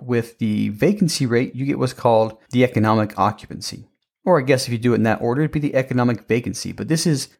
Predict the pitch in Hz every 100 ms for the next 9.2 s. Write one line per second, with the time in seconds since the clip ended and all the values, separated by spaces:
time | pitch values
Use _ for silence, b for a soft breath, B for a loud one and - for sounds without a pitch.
0 | _ - 135 147 143 _ - 156 165 143
1 | - 104 185 202 202 117 107 101 101 -
2 | 107 104 - 127 135 117 - - 139 127
3 | 127 - 107 - 131 117 113 101 110 104
4 | 101 98 110 104 - B B B - 107
5 | 190 226 165 - 147 - 123 107 104 117
6 | 123 131 110 107 104 101 b b _ 160
7 | 143 131 135 120 117 104 104 95 95 -
8 | - 104 95 90 101 104 107 127 - -
9 | -